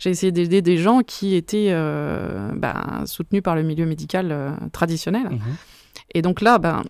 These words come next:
Speaker 1: le fait de moi-même sortir de la maladie en un claquement de doigts, euh, de façon différente, euh, ça a été aussi un, une révélation, dans le sens que, euh, je pouvais pas reti-, retourner au système d'avant. C'était
Speaker 2: Mhm.
Speaker 1: impossible, en fait.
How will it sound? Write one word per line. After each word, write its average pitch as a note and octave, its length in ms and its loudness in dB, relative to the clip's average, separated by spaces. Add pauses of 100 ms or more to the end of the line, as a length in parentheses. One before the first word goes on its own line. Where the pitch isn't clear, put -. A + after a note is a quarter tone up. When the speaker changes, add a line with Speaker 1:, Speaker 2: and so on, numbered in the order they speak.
Speaker 1:
le F3 160 -2
fait - 560 -2
de F3 220 -6
moi-même G3 560 6 (300)
sortir - 440 0
de F#3+ 80 2
la F3+ 100 2
maladie F3+ 460 0 (240)
en F3 120 0
un E3+ 100 2
claquement G3+ 360 0
de G3 80 4
doigts, G3 280 2 (500)
euh, D#3 320 0
de E3 160 2
façon G3 260 4
différente, G3 640 2 (280)
euh, D#3+ 100 -2
ça E3 160 -4
a - 20 0
été F3+ 320 -2
aussi E3+ 360 -4
un, D#3+ 560 -4 (100)
une F3+ 140 2
révélation, F3 520 0 (500)
dans D#3+ 80 -2
le D#3+ 40 -2
sens G3 300 -2
que, - 120 -6
euh, E3 560 -2
je D#3+ 100 -4
pouvais E3 200 -2
pas F3+ 140 0
reti-, - 260 -12 (180)
retourner E3+ 420 -4
au D#3+ 40 -4
système D#3+ 380 -8
d'avant. E3 280 -4
C'était - 180 -6
Speaker 2:
Mhm. - 60 0
Speaker 1:
impossible, - 360 -6
en D#3+ 40 -4
fait. - 360 -16